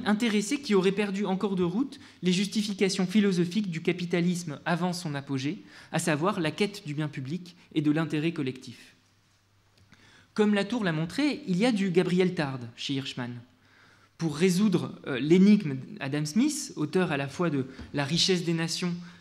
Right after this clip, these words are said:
mais aussi de la théorie des sentiments moraux, Tarde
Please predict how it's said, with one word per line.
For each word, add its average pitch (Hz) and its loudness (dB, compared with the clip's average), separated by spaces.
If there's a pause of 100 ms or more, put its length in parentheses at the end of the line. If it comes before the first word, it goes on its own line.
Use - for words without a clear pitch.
mais 165 6
aussi 185 2 (180)
de 147 0
la 147 4
théorie 170 2
des 147 2
sentiments 139 -4
moraux, 165 -2 (440)
Tarde 233 0